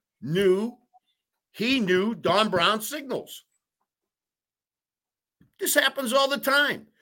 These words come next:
You can't police this stuff. That's the, the whole point. You cannot police this stuff. Now, what I am gonna say about this, from what I'm re-, what I've read, there's no job offer for this young man after the bowl game.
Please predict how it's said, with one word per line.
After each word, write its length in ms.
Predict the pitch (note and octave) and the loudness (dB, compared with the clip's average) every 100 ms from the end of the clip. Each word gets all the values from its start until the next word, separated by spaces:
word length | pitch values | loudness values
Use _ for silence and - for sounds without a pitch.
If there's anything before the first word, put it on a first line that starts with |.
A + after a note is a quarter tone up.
| _ | _
You 220 | - B3+ D4 | -2 0 0
can't 400 | - D4+ D#4+ - | -4 -2 -4 2
police 480 | C#4 D4+ E4 D4 | 2 4 0 -2
this 240 | - D#3+ - | -4 -6 -6
stuff. 360 | - B2+ - - | -4 -6 -6 -2
That's 280 | A3 - | -2 -2
the, 340 | - F#3 G3+ G#3 | -10 -6 -4 -2
the 140 | G3+ A3 | 0 4
whole 200 | A#3 A3 | 4 4
point. 320 | A3 D#3 - _ _ _ | 0 0 -2 _ _ _
You 180 | E3+ C4 | 0 0
cannot 520 | C4 G#3+ A#3 A3 A3 | 0 -2 0 2 2
police 360 | A3 G3 G3 - | 0 -4 -4 -6
this 160 | C3 | -10
stuff. 220 | - A2 - - - | -10 -14 -14 -20 -20
Now, 360 | - G3+ E3+ - _ _ _ | 2 6 6 2 _ _ _
what 200 | E3+ G3+ | 2 6
I 140 | G3 | 8
am 220 | G3 D4 C#4 | 8 6 6
gonna 220 | A#3 D#3 | 4 4
say 280 | - D#3+ C#3+ | 2 2 2
about 320 | C3+ C3 - | 0 -2 -2
this, 380 | C3+ C#3+ - - _ _ _ _ _ _ _ _ _ _ | -4 -4 -8 -18 _ _ _ _ _ _ _ _ _ _
from 160 | - F#3+ | -4 0
what 160 | A#3 A#3+ | 2 4
I'm 260 | G#3 F3+ | 2 4
re-, 220 | G#3+ C#4+ D#3+ | 2 2 -2
what 260 | E3 F#3 G#3 | -6 -2 0
I've 200 | G3+ E3 | 0 0
read, 380 | A3 C#4+ F3+ G3 _ _ _ - | 0 2 0 -2 _ _ _ 0
there's 200 | C#4+ A#3 | 0 4
no 200 | D4+ C#4 | 4 4
job 420 | D#3+ A3+ D4+ B3+ | 4 4 4 4
offer 340 | F#3+ F#3 F3+ | 2 2 -2
for 200 | E3+ F#3 | -6 -6
this 280 | E3+ F3 F3 | 0 0 0
young 200 | F3+ F3 | -2 0
man 380 | E3 E3 F#3 G3+ _ _ _ _ _ _ _ _ _ | -2 0 -2 -6 _ _ _ _ _ _ _ _ _
after 320 | G#3+ A#3+ A3+ | 2 2 2
the 80 | A3 | -2
bowl 200 | G3+ C#4+ | 0 0
game. 240 | G3+ A2 | 0 -8